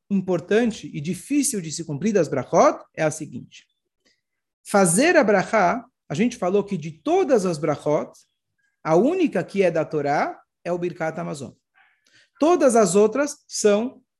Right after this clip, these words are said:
foram instituídas pelos sábios. Bom, que diferença faz? Eu tenho que fazer igual. Mas tem um ponto muito importante.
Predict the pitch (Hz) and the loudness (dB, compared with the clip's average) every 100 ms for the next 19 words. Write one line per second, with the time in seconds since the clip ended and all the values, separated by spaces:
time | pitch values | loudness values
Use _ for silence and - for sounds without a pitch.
0 | _ _ _ _ 226 233 214 - 185 185 | _ _ _ _ 2 4 2 -4 -8 -8
1 | 202 220 214 185 180 - 123 123 - - | -4 -4 -2 -6 -6 -6 -6 -6 -16 -20
2 | _ _ _ _ - 240 - - _ - | _ _ _ _ -6 -4 -4 -12 _ -4
3 | 175 175 170 147 120 123 147 160 185 185 | 0 0 0 -6 -6 -6 -6 -4 0 2
4 | 220 196 135 - _ _ _ _ - 143 | 4 4 2 -2 _ _ _ _ -12 -6
5 | 214 214 190 196 196 175 175 165 170 131 | -4 -2 -2 -4 -4 -6 -6 -8 -8 -8
6 | 120 - | -10 -12